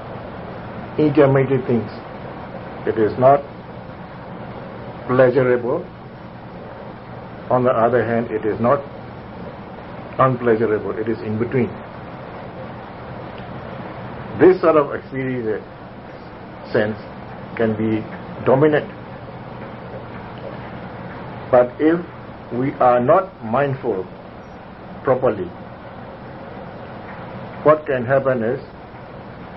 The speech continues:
our mind can become clouded. We will not be so clear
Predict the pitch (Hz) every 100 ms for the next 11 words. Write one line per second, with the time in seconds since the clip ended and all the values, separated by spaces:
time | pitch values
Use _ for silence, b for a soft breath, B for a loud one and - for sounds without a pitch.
0 | - - - - - - - - - -
1 | 123 120 127 151 151 135 135 - - -
2 | - - 113 110 101 98 117 113 - 120
3 | 110 113 - - - - - - - -
4 | - - - - - - - - - -
5 | - - - - - 104 120 127 131 131
6 | 160 165 143 135 135 - - - - -
7 | - - - - 175 170 - 143 143 127